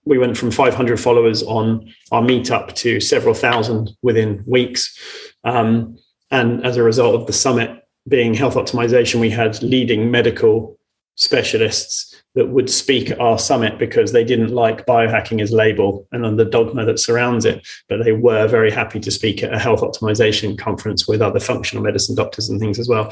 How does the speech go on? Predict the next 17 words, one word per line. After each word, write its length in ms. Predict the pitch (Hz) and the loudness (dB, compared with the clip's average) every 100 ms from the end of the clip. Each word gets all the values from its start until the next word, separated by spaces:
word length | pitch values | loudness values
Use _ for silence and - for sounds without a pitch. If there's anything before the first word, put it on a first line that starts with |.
| - - | -12 -8
So 240 | - 120 | 0 2
we 160 | 113 120 | 4 2
could 160 | 113 | 0
then 220 | 113 113 101 | 0 0 0
target 400 | 120 110 110 104 | -2 0 0 0
health, 340 | 120 104 - | 0 -2 -2
fitness, 400 | 120 - 113 - | -4 -4 -6 -2
medical 400 | 120 117 110 113 | 2 2 2 2
wellness, 380 | 117 110 110 120 | 2 2 -2 -2
nutrition, 480 | 110 131 113 113 110 | -2 -2 0 0 0
biohacking, 500 | 117 117 110 110 110 | 0 0 -2 -4 -4
paleo, 460 | 123 113 110 110 | 0 2 2 0
keto, 340 | 107 120 113 - | 0 -4 -2 2
all 160 | 135 | 4
of 60 | 117 | 4
these 140 | 113 | 0
different 440 | 107 107 113 113 | -4 -6 -8 -10